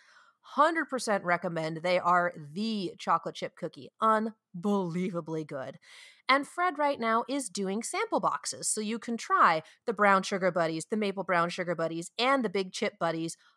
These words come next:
all in one box. Get a little bit of everything, find out what you like, and then get more of what you like, get it to your home. Of course, everything is made fresh. It's never frozen. Everything is made to order in small batches, and you cannot find these flavors in stores.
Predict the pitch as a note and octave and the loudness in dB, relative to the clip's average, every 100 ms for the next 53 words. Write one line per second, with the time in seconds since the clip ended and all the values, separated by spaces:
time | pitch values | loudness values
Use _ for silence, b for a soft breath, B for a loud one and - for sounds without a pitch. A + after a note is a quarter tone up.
0 | b _ E4+ F#4+ F4+ C#4 A#3+ A3 F3 D3+ | b _ 8 8 8 4 2 2 0 -2
1 | - - F#3+ G3+ G3+ D4 F4+ D4 C#4 B3 | -4 -10 -6 -2 -2 -2 -2 -2 -2 -2
2 | A3 A3 G#3+ A3 - C4 D#4 C4+ B3 A3+ | -2 -2 -4 -6 2 2 4 2 2 -2
3 | A3 F#3 F3 F3+ - E3+ E3+ D#3+ A3+ A#3+ | -2 -2 0 -2 -4 -6 -4 -4 -4 -2
4 | G4 C#4 F#3 F3+ F3+ E3+ F#3+ - _ G3+ | 2 2 2 -2 -2 -4 -4 -6 _ -2
5 | G3 G3+ G#3 F#3+ F3+ E3+ D3+ D#3 - - | -2 -2 -4 -2 -2 -2 -4 -8 -14 -20
6 | - _ - C#4 - - C#4 D#4 D4+ D4+ | -20 _ 4 6 4 2 4 6 4 -2
7 | D#4 C#4 C#4 G#3+ G3+ G3 - E3+ E3+ - | -2 -2 -2 0 0 0 0 0 0 -4
8 | F3+ - G#3 A3 C4+ - F#3+ D#3 D3+ D#3+ | -6 0 4 4 4 2 0 0 -4 -6
9 | - G#3 A3 G#3+ G#3+ G#3 G3 F#3+ F#3+ G3+ | 0 2 2 -2 -2 0 -2 0 0 -2
10 | - D4 C#4 G3+ F#3+ A#3 F3+ G3 - G3+ | -4 -4 0 0 0 -2 -4 -4 -4 -2
11 | F#3 A3 D#3 D3 - D#3+ - B B B3 | -2 -2 -2 -4 -4 -8 -10 B B -4
12 | B3 D4 D4 - E4 D#4+ D4 C4 A#3 A3+ | -2 -4 -6 -2 2 4 4 2 2 -2
13 | - G3 G3 F3+ E3+ E3+ - C#3+ C#3 | -4 -4 -2 -4 -6 -8 -8 -8 -8